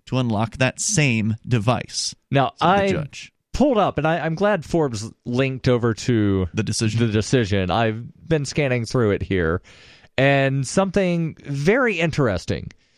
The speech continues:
Speaker 2: is mentioned here. It says, uh, hold on, let me,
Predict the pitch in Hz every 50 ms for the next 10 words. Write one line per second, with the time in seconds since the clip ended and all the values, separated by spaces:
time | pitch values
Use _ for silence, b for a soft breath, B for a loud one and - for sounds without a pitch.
0 | _ _ _ _ 123 131 131 131 123 120 120 117 113 104 - - - 139 156 165
1 | 160 - - 143 123 127 123 - - - 120 - - 147 131 104 82 80 82 -
2 | b b b b b b b b _ - 175 160 147 135 120 - - - 123 131
3 | 123 123 120 120 117 113 113 110 107 101 104 - _ _ _ _ _ _ _ _
4 | _ _ _ _ _ _ _ _ _ - - 123 110 90 90 104 107 104 101 98
5 | 95 95 87